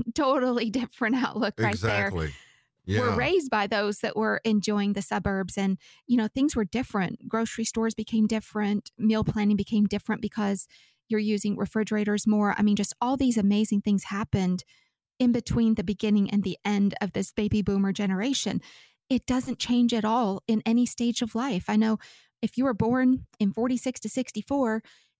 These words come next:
Speaker 1: all of your milestones are just as important regardless of what year they do take place.
Speaker 2: Mm-hmm. Yeah. Well, yeah, they are. They are. And just, I don't know, sometimes we get too focused on the years, but it does matter. For instance,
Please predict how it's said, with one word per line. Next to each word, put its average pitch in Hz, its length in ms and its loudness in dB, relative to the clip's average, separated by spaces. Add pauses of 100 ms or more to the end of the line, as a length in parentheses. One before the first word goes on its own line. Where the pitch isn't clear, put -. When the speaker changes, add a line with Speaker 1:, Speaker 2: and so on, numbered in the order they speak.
(140)
Speaker 1:
all 247 180 -2
of 285 140 -4
your 240 160 0
milestones 214 800 -2
are 208 120 -2
just 285 260 -6
as 262 120 -4
important 214 480 0
regardless 233 520 -2
of 247 200 -4 (180)
what 196 320 0
year 185 320 -2
they 196 160 -6
do 190 220 -4
take - 280 -6
place. - 420 -6
Speaker 2:
Mm-hmm. 104 380 2 (720)
Yeah. 117 240 0 (500)
Well, 123 380 0 (560)
yeah, 139 180 2
they 135 220 2
are. 85 380 -2 (100)
They 110 180 0
are. 92 400 0
And 110 220 2
just, 120 260 0 (280)
I - 80 -2
don't 107 160 2
know, 107 180 0
sometimes 87 580 0
we 98 160 0
get 85 260 -2 (440)
too 127 160 0
focused 107 460 -2
on 92 160 2
the 87 80 0
years, 101 340 0
but 117 160 0
it 107 80 -2
does 220 260 0
matter. 95 300 0
For 190 220 -2
instance, 196 480 0